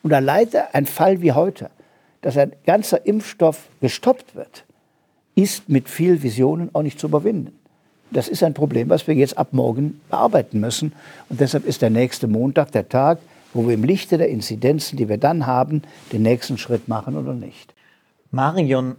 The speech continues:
Speaker 2: Schaps fragt, wann dürfen Hausärzte endlich bundesweit impfen?
Speaker 1: Ja, aus meiner Sicht wäre das gut gewesen, wenn es schnell geht, weil die Hausärzte ihre chronisch Kranken kennen.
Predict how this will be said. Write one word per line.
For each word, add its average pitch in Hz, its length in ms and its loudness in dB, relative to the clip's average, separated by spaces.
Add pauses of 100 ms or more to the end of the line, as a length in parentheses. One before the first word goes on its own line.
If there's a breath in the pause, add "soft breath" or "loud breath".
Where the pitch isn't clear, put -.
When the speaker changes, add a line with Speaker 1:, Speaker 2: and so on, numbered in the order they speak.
(300)
Speaker 2:
Schaps - 520 -2
fragt, - 480 -10
wann 175 260 6
dürfen 151 460 2
Hausärzte 131 760 2
endlich 127 340 -4
bundesweit 117 440 0
impfen? - 320 -6 (100)
Speaker 1:
Ja, 131 300 2
aus - 160 -4
meiner 123 280 0
Sicht 156 300 -2
wäre 143 140 0
das 117 200 -4
gut 143 200 -4
gewesen, 131 320 0
wenn 104 80 -6
es 87 80 -12
schnell 113 320 -2
geht, 180 260 0
weil 131 80 0
die 120 120 -2
Hausärzte 127 580 -4
ihre 110 180 -4
chronisch 113 460 -6
Kranken 104 440 -8
kennen. 135 460 2